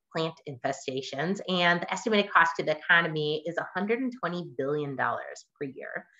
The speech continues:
And just showing you some photos here of two that are particularly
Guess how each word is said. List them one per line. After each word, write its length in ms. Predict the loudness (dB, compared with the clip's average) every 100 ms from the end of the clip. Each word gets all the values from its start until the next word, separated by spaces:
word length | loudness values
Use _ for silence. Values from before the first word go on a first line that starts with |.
| -20 -20 -14 2
And 480 | 8 8 10 6 6
just 220 | 2 4
showing 320 | 6 8 6
you 80 | 2
some 240 | 0 -4 0
photos 320 | 2 2 2
here 340 | 4 6 6 6
of 160 | 2 0 _ -14 -4
two 420 | 0 2 0 4
that 280 | 6 6 4 4
are 280 | 4 4 -2 -12
particularly 500 | -8 -2 0 0